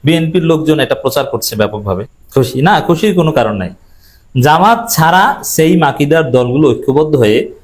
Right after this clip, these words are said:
ওই দলগুলো নিয়ে তারপর তারা ইসলামী জামাতের সাথে যোগ দিবে, জামাত জোটে। তাহলে বুঝুন যে মজা কা-, কত প্রকার ও কি কি। এটা আরো ভালো না? আরো ভালো।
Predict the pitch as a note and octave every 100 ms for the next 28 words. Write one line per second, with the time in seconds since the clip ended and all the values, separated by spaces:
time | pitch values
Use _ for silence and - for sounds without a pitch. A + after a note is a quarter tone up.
0 | _ _ - _ D#3 G3+ B3 G#3 G#3 G#3
1 | G#3+ A3+ D#3 D3 B3 G3+ F3 D#3+ D3+ C3+
2 | A#2 - A2 G#2 F#2 - G#2+ A2 F#2 F#2+
3 | G#2+ F#2 F2+ E2+ D#2+ - _ _ _ _
4 | _ A#2+ G#2 F2+ - E2+ - _ _ _
5 | - F3 F3 D3 E3 C#3 C3 C3 A#2 B2+
6 | B2+ A#2+ B2 - _ _ B2+ A#2+ A2 A2
7 | G#2 G#2+ G2+ F#2+ - E2 _ _ _ -
8 | C3+ B2+ C#3 C#3 E3 A#3 G#2+ A#2 G2+ D#2+